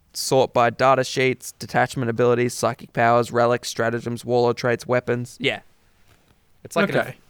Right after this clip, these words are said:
Speaker 1: yeah. I think it'll be, yeah, I'm, I'm holding, I think everyone is
Speaker 2: Yeah.
Speaker 1: reserving judgment until the, um,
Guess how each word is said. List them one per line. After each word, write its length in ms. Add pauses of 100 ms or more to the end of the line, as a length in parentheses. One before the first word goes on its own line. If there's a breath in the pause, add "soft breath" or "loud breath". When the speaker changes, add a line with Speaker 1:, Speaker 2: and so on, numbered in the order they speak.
(120)
Speaker 1:
yeah. 280 (1300)
I 60
think 180
it'll 100
be, 80 (160)
yeah, 160
I'm, 100 (220)
I'm 120
holding, 360 (220)
I 60
think 240
everyone 440
is 140
Speaker 2:
Yeah. 160
Speaker 1:
reserving 800 (420 soft breath)
judgment 500
until 440
the, 420 (240)
um, 460